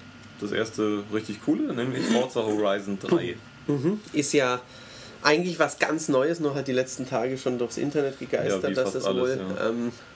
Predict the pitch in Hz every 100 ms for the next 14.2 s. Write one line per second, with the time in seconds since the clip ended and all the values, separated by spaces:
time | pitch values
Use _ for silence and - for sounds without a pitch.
0 | - - 160 160 160 165 - - - -
1 | - - - - - - - - - -
2 | - - 131 131 - - - - - -
3 | - 165 127 117 - - 131 131 135 131
4 | 127 - - 147 151 185 180 - - 143
5 | 151 165 - 143 151 156 165 175 - 131
6 | 127 127 131 120 120 113 - 127 147 -
7 | 147 143 120 117 117 113 - - - -
8 | 113 120 120 120 117 117 143 156 139 143
9 | 139 - 120 - 120 135 147 147 - 147
10 | 139 135 139 - - 110 131 214 185 135
11 | 143 120 104 - - 147 107 160 240 -
12 | 107 104 139 - - - - - - -
13 | - - - - - 110 107 110 107 107
14 | 117